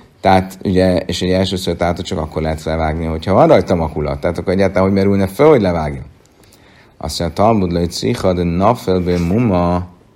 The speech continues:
Azt mondja, Talmud, „Nem, nem.” Amikor kihúzta, akkor még makulátlan volt, de aztán mégis került rá egy hiba, egy makula. És most már lehetne vágni. Azt mondja, Talmud, „Ba ha mukcehu.” De hát akkor viszont mukce.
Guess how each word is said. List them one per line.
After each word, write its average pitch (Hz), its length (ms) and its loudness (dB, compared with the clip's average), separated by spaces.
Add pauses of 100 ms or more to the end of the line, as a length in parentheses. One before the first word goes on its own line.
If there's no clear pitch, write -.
(920)
Azt - 160 -10
mondja, 82 200 0
Talmud, 95 140 2
„Nem, 117 120 4
nem.” 80 260 -2 (420)
Amikor 87 360 -4
kihúzta, 123 880 2
akkor 95 260 -4
még 85 180 -2
makulátlan 82 680 -4
volt, 123 340 0
de 104 100 2
aztán 120 640 2
mégis 127 500 2
került 104 340 2
rá 95 160 4
egy 90 120 -2
hiba, 78 360 -4 (800)
egy 95 120 -4
makula. 90 480 2 (420)
És - 80 -20
most 90 160 -6
már 113 100 4
lehetne 110 320 4
vágni. 76 360 -4
Azt - 140 -12
mondja, 92 200 -4
Talmud, 85 180 -2
„Ba 104 80 0
ha 117 140 2
mukcehu.” 80 480 -4 (320)
De 85 60 -6
hát 85 100 -4
akkor 98 180 -6
viszont 107 280 -2
mukce. 151 340 -2